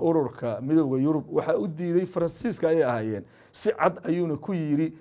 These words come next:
f-, eh, Turkiga waxaa habboon buu yiri inaad waxaad tihiin aad ogaataan. Macnaa inaad muslim tihiin inaad ogaataan waay. Sidaa ayay yihiin gaaladu. Annaguna waxaan leenahay dimuqraadiyad iyo reer galbeed iyo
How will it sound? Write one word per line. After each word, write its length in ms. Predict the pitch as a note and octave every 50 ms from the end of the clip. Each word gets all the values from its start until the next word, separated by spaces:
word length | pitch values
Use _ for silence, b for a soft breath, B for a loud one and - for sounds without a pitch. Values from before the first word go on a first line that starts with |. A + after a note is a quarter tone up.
| B B B B B
f-, 240 | - - - - -
eh, 500 | D#3 C#3+ C#3 C#3 C3+ C3+ C3+ C3+ C3 C3 C3 -
Turkiga 420 | - F#3+ - - F#3 F3+ E3+ D#3
waxaa 260 | E3 G3 - D#3+ E3 D3+
habboon 340 | C#3 C#3 C#3 E3 F#3 F#3+
buu 140 | E3 D3 C#3
yiri 300 | B2+ A2+ A2 G#2+ G2+ G#2 b b b b b b b -
inaad 220 | F3 F3+ E3+ D3+
waxaad 280 | E3+ F#3 - E3 D#3 A#2+
tihiin 220 | - F3 E3 D#3 C#3+
aad 120 | C#3 B2+
ogaataan. 380 | B2+ B2+ B2 A2+ A#2 C3 A#2 F2+
Macnaa 180 | F2+ A#2 D3+ E3
inaad 180 | F3+ F#3+ F#3+
muslim 400 | F#3+ G3+ A3 G#3 - G3 G#3 F#3+
tihiin 400 | F#3 - - A3 A3 A3+ G#3+ F3
inaad 200 | E3+ G3 G3 F#3
ogaataan 460 | F#3 F#3 F#3 F3+ E3+ - G3+ F#3+ D#3 C3
waay. 160 | A2+ G2+ G2 - _ b b b b b b b b
Sidaa 500 | - - - F#3 F3 D#3+ D#3 D3 C#3 C3+ C#3
ayay 200 | C#3 D3 D#3 D3+ C#3+ C3+
yihiin 340 | C3 B2+ C3+ C3+ B2+ B2 A#2+
gaaladu. 640 | A#2 B2 B2 B2 B2 A#2+ B2+ C#3+ D3 D3 D3 D3 D3 b b b b b b b
Annaguna 400 | - D#3 F#3+ G#3 F#3+ F#3 F3 E3
waxaan 480 | D#3+ D#3+ D#3+ D#3+ - D3 D3 C#3+ C#3+ D3
leenahay 420 | D3+ C#3+ C3+ C3 B2+ A#2+ A#2+ A#2+ A#2+
dimuqraadiyad 800 | A#2+ C3 C3+ C3 B2 C3 C3+ C3+ C3+ A#2+ C3 D3+ E3+ E3 B2 A2+
iyo 160 | G#2+ G#2+ A2+ - b b b b -
reer 140 | C#3 C3+ B2+
galbeed 500 | B2 C#3+ C#3+ C3 B2+ D3+ F#3 E3 C3 A2+ G#2+
iyo 180 | A2 A2+ A#2+